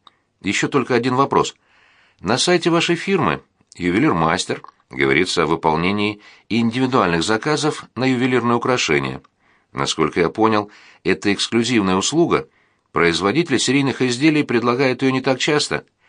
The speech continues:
Вы не могли бы сказать, что обусловило её появление в вашем списке предложений? В уверенном до этой минуты взгляде Кратова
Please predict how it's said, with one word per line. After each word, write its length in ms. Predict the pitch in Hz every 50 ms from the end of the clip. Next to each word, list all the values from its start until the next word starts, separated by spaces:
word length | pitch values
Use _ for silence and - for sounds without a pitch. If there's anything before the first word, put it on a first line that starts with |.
| _ _ _ _ _ _ _ _ _ _ _ -
Вы 240 | - 78 87 101 101
не 100 | 95 101
могли 300 | 98 104 107 107 123 127
бы 120 | 98 90
сказать, 520 | 82 - - 90 92 90 85 78 - - - _ _ _
что 320 | - - - - - 156 160
обусловило 800 | 143 117 120 127 - - 131 127 113 104 98 95 92 87 85 - -
её 200 | - 98 110 104
появление 520 | 101 - 110 110 120 135 151 151 143 113
в 40 | 104
вашем 280 | 110 113 107 - 110 98
списке 360 | - - 117 110 - - 113
предложений? 720 | - 120 117 120 127 120 - 87 73 67 67 65 65 - _ _ _ _ _ _ _ _ _ _ _ _ _ _ _ _ _ _ _ _ _ _ _ _ _ _ _ -
В 180 | 67 69 78 90
уверенном 680 | 90 85 98 101 92 92 90 87 87 85 80 76 71 -
до 160 | - 64 71 82
этой 240 | 80 80 - 85
минуты 380 | 80 82 82 85 85 80 - 80
взгляде 400 | 76 76 78 82 87 85 80 82
Кратова 580 | - - 113 131 135 131 - 80 73 71 71